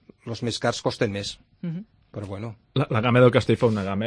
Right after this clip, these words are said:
Speaker 3: fa més pocs anys que la,
Speaker 1: Sí,
Speaker 3: que,
Speaker 1: farà
Speaker 3: que, que
Speaker 1: dos o
Speaker 3: ha
Speaker 1: tres
Speaker 3: sortit
Speaker 1: anys.
Speaker 3: al mercat,
Speaker 1: Sí.
Speaker 3: no? Vull dir, és una gamma que encara li queda una mica de recorregut,
Speaker 1: Sí, li
Speaker 3: potser
Speaker 1: queda,
Speaker 3: també.
Speaker 1: fa
Speaker 3: Però
Speaker 1: falta
Speaker 3: són
Speaker 1: treballar-la.
Speaker 3: fantàstics, sí, sí, sí.
Speaker 2: <laughs> Eh, una pota importantíssima de tot això que estem parlant, ho he comentat jo abans, no? Ja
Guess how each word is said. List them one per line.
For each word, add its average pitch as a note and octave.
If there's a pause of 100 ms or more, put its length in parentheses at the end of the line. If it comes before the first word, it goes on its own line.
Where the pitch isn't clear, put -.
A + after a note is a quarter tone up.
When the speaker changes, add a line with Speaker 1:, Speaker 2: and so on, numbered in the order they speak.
(160)
Speaker 3:
fa F#2+
més F#2
pocs F#2+
anys F2+
que A2+
la, F2
Speaker 1:
Sí, G#2
Speaker 3:
que, G2+
Speaker 1:
farà A2
Speaker 3:
que, G#2
que A2
Speaker 1:
dos B2
o A#2
Speaker 3:
ha A2
Speaker 1:
tres G#2
Speaker 3:
sortit G#2+
Speaker 1:
anys. G#2
Speaker 3:
al G2
mercat, F#2
Speaker 1:
Sí. E2+
Speaker 3:
no? F#2
Vull F2+
dir, D#2
és E2
una F#2
gamma F2+
que G2+
encara G#2
li G#2+
queda A2
una A#2
mica A#2+
de G#2+
recorregut, F#2+
Speaker 1:
Sí, -
li G#2
Speaker 3:
potser A#2
Speaker 1:
queda, G2
Speaker 3:
també. F2+ (600)
Speaker 1:
fa A#2+
Speaker 3:
Però -
Speaker 1:
falta A#2+
Speaker 3:
són A#2
Speaker 1:
treballar-la. A#2
Speaker 3:
fantàstics, F#2
sí, G3+
sí, F#2
sí. F2
Speaker 2:
<laughs> - (960)
Eh, F#3
una A#3+
pota A3+
importantíssima F#3+
de E3
tot -
això E3+
que D#3
estem D#3+
parlant, F3
ho E3
he D#3+
comentat E3+
jo D3
abans, C3+
no? F#3+
Ja F#3+